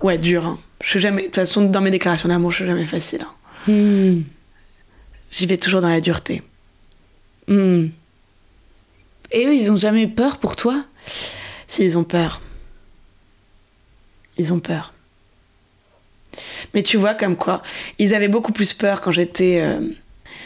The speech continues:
Speaker 1: quand j'étais une gentille fifi et qu'il fallait m'appeler quinze fois par jour, sa-, savoir si j'étais vivante, que maintenant, euh,
Speaker 2: Hmm.
Speaker 1: quand je fais des trucs vraiment, euh,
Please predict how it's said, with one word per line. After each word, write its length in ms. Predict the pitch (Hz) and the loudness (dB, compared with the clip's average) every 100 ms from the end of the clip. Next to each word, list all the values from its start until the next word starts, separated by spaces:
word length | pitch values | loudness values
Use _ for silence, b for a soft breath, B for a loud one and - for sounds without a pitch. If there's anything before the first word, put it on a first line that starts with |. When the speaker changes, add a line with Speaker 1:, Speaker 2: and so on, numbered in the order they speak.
| B - | B -4
Speaker 1:
quand 100 | 196 | 0
j'étais 300 | 185 185 185 | 0 2 2
une 680 | 180 170 175 220 208 - 190 | 4 4 2 2 0 2 2
gentille 320 | 190 190 202 | 2 0 -2
fifi 520 | - 175 - 202 196 | 0 -2 0 2 2
et 40 | 180 | 2
qu'il 160 | - | -2
fallait 160 | 180 175 | 0 2
m'appeler 240 | 170 170 | 2 0
quinze 160 | 180 170 | 0 0
fois 100 | 190 | 0
par 140 | 185 | 0
jour, 140 | 170 185 | 0 -2
sa-, 160 | 190 | -2
savoir 200 | 190 190 175 | -2 -2 0
si 100 | 180 | -2
j'étais 200 | 170 175 | 0 2
vivante, 340 | 175 190 220 | 2 2 2
que 80 | 180 | 2
maintenant, 480 | 175 170 175 190 180 | 2 4 4 4 2
euh, 60 | B B B | B B B
Speaker 2:
Hmm. 220 | 196 202 | 0 2
Speaker 1:
quand 80 | 202 | 2
je 80 | 185 | 2
fais 80 | 175 | 0
des 80 | 170 | 0
trucs 220 | 196 175 | 0 2
vraiment, 400 | 170 170 170 170 | 4 4 4 4
euh, 180 | 170 | 2